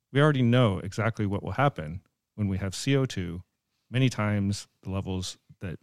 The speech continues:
that it's at now. So we could go to, we're, we're currently at four hundred and twenty parts per million, which is, uh, much better for plants than a hundred fifty parts per million. And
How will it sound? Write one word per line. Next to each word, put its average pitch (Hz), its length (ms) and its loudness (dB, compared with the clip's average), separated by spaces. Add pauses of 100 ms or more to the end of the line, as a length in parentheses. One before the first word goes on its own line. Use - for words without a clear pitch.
(220)
that 92 140 -8
it's 90 140 -12
at 90 140 -6
now. 82 200 -8 (340)
So 87 360 -8
we 104 100 -8
could 104 140 -10
go 101 180 -2
to, 87 200 -6 (460)
we're, 110 220 -4
we're 110 100 -2
currently 117 360 2
at 101 180 -2
four 113 200 2
hundred 104 260 4
and 98 60 -2
twenty 117 260 2
parts 107 240 -2
per 107 140 -2
million, 104 400 0 (360)
which - 180 -10
is, 85 200 -8 (300)
uh, 92 220 -8
much 123 320 -2
better 104 200 2
for - 120 -10
plants 107 440 -4
than 87 320 -6 (140)
a - 40 -12
hundred 151 260 2
fifty 98 260 -6 (260)
parts 98 220 -8
per 101 140 -6
million. 92 360 -4 (840)
And 98 280 -4